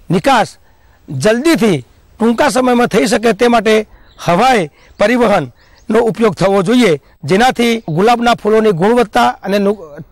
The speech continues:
ટકી રહે અને ગુ-, નુકસાની પણ ટ-, આપણે ઘટાડી શકાય અને વધુ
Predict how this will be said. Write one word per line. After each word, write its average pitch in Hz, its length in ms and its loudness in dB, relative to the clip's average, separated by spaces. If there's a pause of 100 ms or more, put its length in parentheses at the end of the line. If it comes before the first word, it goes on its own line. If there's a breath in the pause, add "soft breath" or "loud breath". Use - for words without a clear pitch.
(120)
ટકી 226 240 -2
રહે 240 160 2
અને 196 320 -2
ગુ-, 185 180 -4
નુકસાની 185 480 0
પણ 214 260 0 (460 soft breath)
ટ-, 269 40 0
આપણે 180 420 -2
ઘટાડી 233 340 0
શકાય 208 260 0
અને 202 240 -2
વધુ 196 460 0